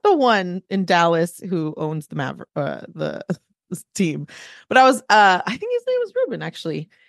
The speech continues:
He, he's, like, the owner of sports e-commerce site, something. Anyways, he's, like, his businesses are valued at, like, over a billion dollars. And he, <laughs> he's a hustler. I could learn so much from him.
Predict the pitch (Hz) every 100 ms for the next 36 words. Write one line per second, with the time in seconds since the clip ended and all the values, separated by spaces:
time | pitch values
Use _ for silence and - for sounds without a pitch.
0 | _ - 277 285 269 285 269 302 262 226
1 | 226 220 202 180 175 - _ _ _ _
2 | - - 185 196 196 _ _ _ _ _
3 | _ _ _ _ _ _ _ _ _ _
4 | _ _ 170 175 180 180 175 175 - -
5 | - 170 165 - 165 165 151 - 214 196
6 | 175 262 262 262 - _ _ - 156 _
7 | - 156 _ _ _ - 165 185 160 208
8 | 220 202 180 156 143 143 139 - - 143
9 | 147 156 - 151 - - 90 214 - -
10 | _ _ - - - _ _ _ _ _
11 | _ _ - 208 208 165 - - 554 554
12 | 311 392 - 180 214 269 170 180 185 180
13 | - 185 180 165 - 156 156 139 92 151